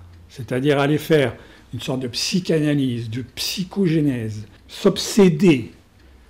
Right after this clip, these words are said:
sur un personnage historique ne m'intéresse pas, ou plus ou moins, ça a un côté universitaire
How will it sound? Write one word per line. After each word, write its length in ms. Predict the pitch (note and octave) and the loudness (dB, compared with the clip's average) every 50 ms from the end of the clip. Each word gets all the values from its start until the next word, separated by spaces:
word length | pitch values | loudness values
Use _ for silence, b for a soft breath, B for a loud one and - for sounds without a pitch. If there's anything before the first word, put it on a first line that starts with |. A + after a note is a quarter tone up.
| b b b - | b b b -18
sur 460 | - - - - - E3 D#3 D3 C3+ | -14 -12 -10 -4 -2 0 0 0 0
un 60 | C3 | -2
personnage 400 | A#2 C#3+ A#2+ - - C3+ B2 A#2+ | -4 -4 -6 -6 -6 -6 -4 -4
historique 640 | A2+ A2 - - B2 B2 C3 D3 F3 F#3 F3 - - _ _ b b b b b b b b b b _ - | -6 -8 -8 -8 -8 -4 -2 -2 -2 -2 -4 -8 -20 _ _ b b b b b b b b b b _ -8
ne 380 | C3+ B2+ B2+ C3+ C#3 D3 D#3+ E3 | -6 -4 -2 0 2 2 2 2
m'intéresse 1700 | E3 D#3+ D3 C#3+ C#3 C3+ C3+ C3 C3 B2+ C3+ C3+ C3+ C#3+ D3 D3+ D#3+ D3+ D#3 - - _ _ _ _ _ _ - D#3 C#3 C#3+ C#3 C3 - | 2 0 -2 -4 -4 -6 -6 -4 -4 -4 -4 -4 -2 0 0 0 0 -2 -4 -8 -20 _ _ _ _ _ _ -4 -4 -2 -2 -2 -4 -2
pas, 240 | - G3 A3 A#3 - - | 0 0 0 0 -2 -6
ou 40 | |
plus 280 | C#3 - E3+ D3+ C#3 C#3+ | -8 -6 -6 -4 -2 0
ou 40 | D#3 | 0
moins, 180 | E3 F3+ G3 | 2 2 2
ça 180 | G3+ G3+ F#3 D#3+ | 2 2 0 0
a 40 | D3 | 0
un 80 | C#3+ | 0
côté 500 | B2+ - D3+ C#3+ B2+ - D#3+ C#3 C3+ C3 B B B B B B B B - | 0 -2 -4 -4 -2 -2 -2 -2 -2 -4 B B B B B B B B 4
universitaire 920 | G#3 G3+ G3 F3+ F3 E3 D#3+ - - - C3 A#2 - C3+ C#3+ D3+ F3 F#3 | 6 8 8 8 6 4 4 2 -2 -6 -6 -4 -2 -2 0 0 -2 -4